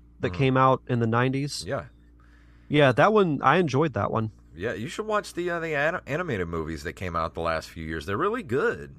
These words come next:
Speaker 2: They're, they are really good.
Speaker 1: Oh, we are in the perfect month to watch them.
Speaker 2: Yes, we are.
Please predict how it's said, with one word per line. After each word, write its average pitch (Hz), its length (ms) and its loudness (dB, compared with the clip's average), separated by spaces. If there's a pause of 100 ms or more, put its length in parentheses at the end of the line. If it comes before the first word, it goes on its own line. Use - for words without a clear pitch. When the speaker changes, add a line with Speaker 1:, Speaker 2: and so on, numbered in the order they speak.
Speaker 2:
They're, 98 280 -4
they 101 100 -6
are 135 260 0
really 123 320 -2
good. 98 380 -4 (1600)
Speaker 1:
Oh, 143 260 -6
we 131 140 2
are 135 180 10
in 156 80 4
the 151 80 4
perfect 160 380 2
month 143 260 0
to 147 80 -4
watch 165 300 -4
them. 117 80 -6
Speaker 2:
Yes, - 340 -8
we 131 200 -10
are. 78 440 -6